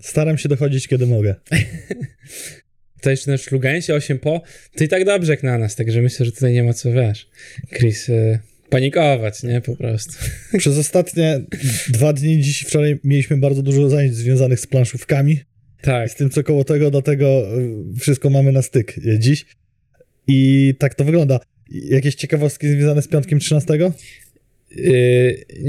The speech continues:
Speaker 2: ja nie wiem, skąd się to wzięło w ogóle. Ja nie doświadczyłem nigdy tej magii, całe szczęście, na sobie i mam nadzieję nie doświadczyć. Jakoś te piątki trzynastego są takie normalne bardzo.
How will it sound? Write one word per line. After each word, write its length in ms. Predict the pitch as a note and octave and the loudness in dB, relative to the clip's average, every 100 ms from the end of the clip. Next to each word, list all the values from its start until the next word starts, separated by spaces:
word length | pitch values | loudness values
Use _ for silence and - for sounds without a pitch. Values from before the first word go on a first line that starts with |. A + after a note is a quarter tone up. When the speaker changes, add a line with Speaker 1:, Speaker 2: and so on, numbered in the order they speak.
| C#3 | -4
Speaker 2:
ja 140 | C3+ C#3 | -2 -2
nie 100 | D#3 | 0
wiem, 120 | D3+ | -4
skąd 220 | - D3 | -4 -6
się 100 | D3 | -4
to 80 | D3 | -4
wzięło 280 | C#3+ A#2 G#2 | -2 0 -2
w 60 | |
ogóle. 280 | G2+ G#2 G2+ - _ _ _ - - - | -4 -4 -4 -6 _ _ _ -20 -18 -2
Ja 80 | D3+ | 0
nie 180 | F3+ F3+ | 2 0
doświadczyłem 520 | F3+ F3+ E3+ D#3+ B2+ | -2 -6 -2 -2 -2
nigdy 160 | A#2 | -4
tej 140 | A2+ B2 | -2 -2
magii, 240 | A#2+ A2+ | -2 -4
całe 220 | G#2+ A3+ | -4 -4
szczęście, 680 | - B2+ A#2+ - B2+ B2 B2+ - | -2 -2 -2 -2 0 0 0 0
na 140 | B2+ | 0
sobie 520 | B2+ C3+ C#3+ D3+ C#3 C3 | 0 0 0 2 2 -2
i 240 | B2+ C#3 | -6 -4
mam 160 | B2 A#2+ | 0 0
nadzieję 260 | A#2+ C3+ | 2 2
nie 100 | C#3+ | 2
doświadczyć. 440 | C3 - A2 - - | 0 0 -4 -2 -6
Jakoś 200 | A#2 - | -6 -4
te 120 | C3+ | -2
piątki 300 | C#3 C3 B2+ | -2 -4 -8
trzynastego 500 | - C3+ - B2 B2+ | -4 -4 -2 -2 0
są 140 | B2+ | -2
takie 320 | A#2 A#2+ B2 - _ - - - - - _ - | -2 -2 -2 -4 _ -20 -20 -20 -20 -20 _ -2
normalne 540 | B2 A#2 A2+ A2 G#2+ G#2+ - | 0 2 2 0 -2 -4 -6
bardzo. 380 | A#2+ A2+ G#2+ A2 | -4 -2 0 -2